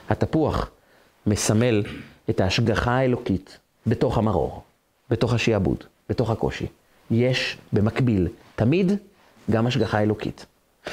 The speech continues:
ובתוך החרוסת אנחנו אומרים, זה מסמל טיט, שיעבוד, קושי. אבל גם מסמל השגחה עליונה,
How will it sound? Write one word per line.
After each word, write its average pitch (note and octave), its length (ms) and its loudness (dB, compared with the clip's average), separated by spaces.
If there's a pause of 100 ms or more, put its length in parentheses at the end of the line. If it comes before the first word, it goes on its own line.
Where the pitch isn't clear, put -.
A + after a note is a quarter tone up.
(180)
ובתוך C4+ 380 2
החרוסת C#4+ 720 0
אנחנו A#3+ 320 2
אומרים, B3+ 300 2
זה A#3 140 2
מסמל A#3+ 480 0
טיט, D4 380 -2 (280)
שיעבוד, A#3 840 0
קושי. C#4 440 -2 (1400)
אבל A2+ 120 2
גם C#3 140 2
מסמל D3+ 320 0
השגחה A#2+ 340 0
עליונה, A2 280 0